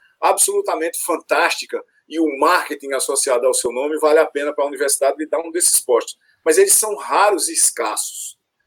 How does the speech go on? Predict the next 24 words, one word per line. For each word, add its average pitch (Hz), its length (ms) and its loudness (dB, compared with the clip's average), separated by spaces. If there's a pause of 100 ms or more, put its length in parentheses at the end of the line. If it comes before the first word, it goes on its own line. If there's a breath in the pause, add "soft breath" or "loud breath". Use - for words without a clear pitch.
A 135 80 -4
maioria 175 420 2
dos 233 140 -2
professores 127 680 0
das 127 180 0
universidades 127 640 -4
americanas, 107 720 -6
pra 220 220 4
começar 151 440 -2
a 117 60 0
bater 113 240 -2
o 98 60 -10
centro, - 380 -4 (320)
nas 180 500 4
áreas 196 340 4
de 165 120 -8
tecnologia, 156 580 -2
trabalha 180 340 -2
com 202 120 -8
um 202 40 -8
contrato 196 360 -2
de 190 80 -6
nove 202 300 2
meses. - 460 -2